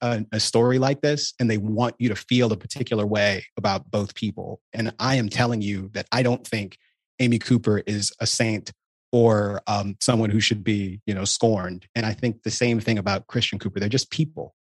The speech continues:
They're just people on a weird ass day in New York City, caught up in the midst of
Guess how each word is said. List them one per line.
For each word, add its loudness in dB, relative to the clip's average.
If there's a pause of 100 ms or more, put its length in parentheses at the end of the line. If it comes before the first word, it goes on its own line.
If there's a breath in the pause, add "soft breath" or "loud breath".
(280)
They're -4
just 2
people 4
on 0
a -2
weird 4
ass 0
day -4 (260)
in 2
New 4
York 4
City, -4
caught 4
up 0
in -4
the -2
midst -2
of -4